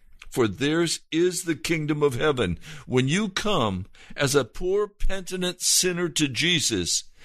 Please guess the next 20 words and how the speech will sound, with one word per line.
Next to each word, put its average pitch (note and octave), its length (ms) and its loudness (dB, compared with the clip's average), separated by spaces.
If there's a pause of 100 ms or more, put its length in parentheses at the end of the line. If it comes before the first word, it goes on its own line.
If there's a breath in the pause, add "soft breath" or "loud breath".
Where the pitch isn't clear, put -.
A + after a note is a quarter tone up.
(140 loud breath)
immediately D3+ 960 0 (160 loud breath)
the C3+ 160 4
Holy - 360 4
Spirit E3+ 420 -2
will D3 140 -2
begin C#3 360 0
to B2 80 0
step G#3 500 0
into E3+ 220 2
your D#3+ 240 2
life, C#3 460 -2 (220 loud breath)
and C3+ 180 0
you F3 120 0
will G#3+ 140 2
begin C#3+ 380 0
to B2+ 100 -2
see G#3 280 0
a C#3+ 60 0
dramatic C#3+ 720 0
change. C#3 800 -2